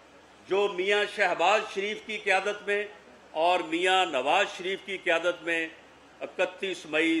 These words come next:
दो हज़ार अठारह को रोका था, उसे इंशाअल्लाह ताला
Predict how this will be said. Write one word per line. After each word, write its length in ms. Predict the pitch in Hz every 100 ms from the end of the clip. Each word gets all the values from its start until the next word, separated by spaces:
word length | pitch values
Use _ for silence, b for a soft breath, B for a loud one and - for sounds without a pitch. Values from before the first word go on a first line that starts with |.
| 160
दो 180 | 151 165
हज़ार 280 | 147 151 151
अठारह 400 | 147 131 139 156
को 160 | 151 123
रोका 260 | 143 160
था, 220 | 156 143 139 - - -
उसे 320 | 143 - 160 160
इंशाअल्लाह 600 | 156 156 - 139 139 139
ताला 360 | 135 127 131